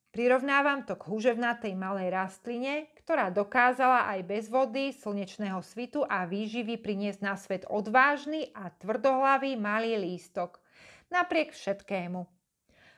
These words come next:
Rozkvet znamená, že teraz, keď máme zlé obdobie za sebou, ocitneme sa v štádiu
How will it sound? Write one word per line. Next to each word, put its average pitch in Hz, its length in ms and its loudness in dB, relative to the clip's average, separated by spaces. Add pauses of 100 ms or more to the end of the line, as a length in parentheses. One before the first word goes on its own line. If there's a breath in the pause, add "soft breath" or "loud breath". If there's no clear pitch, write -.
Rozkvet 240 680 4
znamená, 208 720 -2
že 196 160 -10
teraz, 262 340 0
keď 208 160 -10
máme 185 320 -6
zlé 214 320 2
obdobie 180 480 -4
za 170 220 -6
sebou, 240 640 2 (180)
ocitneme 339 560 -4
sa 196 140 -6
v 165 100 -8
štádiu 226 480 0